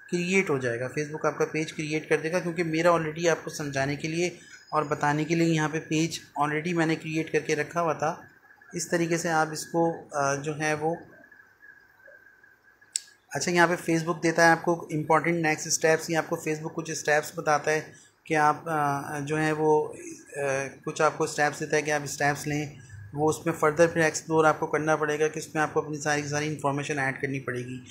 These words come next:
तो anyways मैं आपको, अ, बहुत short बता देता हूँ क्योंकि video बहुत लंबी हो जाएगी। तो इस तरीके से अपना Facebook page बना के आप उस पर category की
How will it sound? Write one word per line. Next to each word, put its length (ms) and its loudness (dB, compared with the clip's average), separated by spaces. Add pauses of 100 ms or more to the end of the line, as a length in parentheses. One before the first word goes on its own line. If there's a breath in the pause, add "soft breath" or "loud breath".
(300 loud breath)
तो 60 4
anyways 500 4 (120)
मैं 140 2
आपको, 380 2
अ, 300 0
बहुत 320 -2
short 280 2
बता 220 2
देता 200 -2
हूँ 80 -4
क्योंकि 200 -6
video 300 -4
बहुत 240 -4
लंबी 220 -2
हो 120 2
जाएगी। 360 -4 (380 loud breath)
तो 60 4
इस 120 0
तरीके 240 2
से 80 2
अपना 200 2
Facebook 540 -2
page 380 0
बना 260 2
के 160 -2
आप 180 4
उस 160 -8
पर 180 -2
category 500 0
की 420 -10